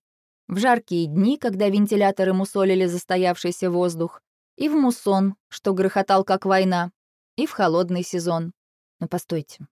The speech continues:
вы можете подумать, что мы изнемогали от скуки и ждали дня операции Кесарева? Нет, это не так. Мы хотели как можно дольше прожить с детьми, наслаждались их близостью, тем, что чувствуем их. Впереди нас ждала разлука,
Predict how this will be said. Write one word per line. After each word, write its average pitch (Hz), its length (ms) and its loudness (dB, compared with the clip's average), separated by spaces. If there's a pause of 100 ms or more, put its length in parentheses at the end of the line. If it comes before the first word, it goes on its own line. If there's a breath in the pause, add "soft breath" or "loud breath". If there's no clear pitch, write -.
вы 156 140 -6
можете 165 300 -6
подумать, 202 340 0
что - 180 -4
мы 196 140 2
изнемогали 190 500 2
от 196 160 0
скуки 254 340 -6
и 190 60 2
ждали 202 280 0
дня 196 220 0
операции 214 540 0
Кесарева? 190 580 -4 (320)
Нет, 170 340 -2
это 143 200 -6
не 202 140 0
так. 156 360 -6 (440)
Мы 185 100 -4
хотели 262 340 0
как 247 180 -2
можно 247 340 2
дольше 262 360 0
прожить 208 380 0
с 196 80 -4
детьми, 190 580 0 (300)
наслаждались 196 680 0
их 190 140 -2
близостью, 180 680 -2 (440)
тем, 226 220 2
что 175 180 -4
чувствуем 180 640 0
их. - 240 -10 (560)
Впереди 220 340 2
нас 247 220 4
ждала 208 340 2
разлука, 190 640 -2